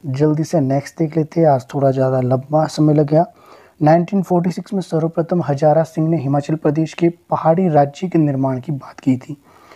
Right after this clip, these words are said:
तो आपसे पूछा जा सकता है कि सर्वप्रथम है किसने हिमाचल के पहाड़ी राज्यों के निर्माण की बात या प्रस्ताव रखा था या फिर उन्होंने मांग की थी या बोल सकते हैं कल्पना की थी,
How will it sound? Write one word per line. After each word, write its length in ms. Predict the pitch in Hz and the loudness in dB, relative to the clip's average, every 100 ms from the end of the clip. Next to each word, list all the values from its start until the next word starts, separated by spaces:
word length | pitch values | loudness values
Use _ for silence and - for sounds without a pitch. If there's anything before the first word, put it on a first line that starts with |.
| - - _ - | -20 -20 _ -6
तो 140 | - - | -4 0
आपसे 380 | 160 165 - 202 | 0 0 -4 -8
पूछा 420 | - 151 147 165 | -4 -6 -4 -2
जा 180 | 156 151 | 2 0
सकता 320 | 165 - 165 | 0 -4 0
है 140 | 151 | 0
कि 140 | 160 - | 0 -10
सर्वप्रथम 800 | - 160 175 175 175 165 185 160 | -4 0 0 0 -2 -2 -2 -2
है 340 | 190 _ _ _ _ | -4 _ _ _ _
किसने 340 | 196 - 214 185 | -2 2 2 2
हिमाचल 420 | 156 156 151 165 | 2 2 2 -2
के 120 | 170 | -2
पहाड़ी 380 | - 160 139 156 | -2 -2 0 -2
राज्यों 300 | 143 135 143 | -2 -4 -4
के 120 | 160 | -2
निर्माण 420 | 143 131 131 127 | -2 0 -2 -4
की 120 | 123 | -4
बात 360 | 147 135 131 127 147 | -2 0 -2 -2 -2
या 180 | 143 | 0
प्रस्ताव 500 | 151 - - - 139 143 | 0 -4 -6 0 0 0
रखा 220 | 139 156 | -2 -2
था 120 | 160 | 0
या 220 | 156 139 | 0 0
फिर 220 | 135 160 170 - _ - | -2 -4 -6 -8 _ -2
उन्होंने 320 | 143 147 151 | 2 2 2
मांग 320 | 139 139 147 | 2 0 0
की 200 | 147 156 | -2 -2
थी 240 | 151 160 143 | 0 0 0
या 60 | |
बोल 200 | 131 139 | 2 0
सकते 280 | 131 151 151 | -2 -6 -4
हैं 60 | 139 | 0
कल्पना 400 | 139 127 143 143 | 0 0 -2 0
की 180 | 160 | 0
थी, 260 | 143 170 180 | -2 -2 -4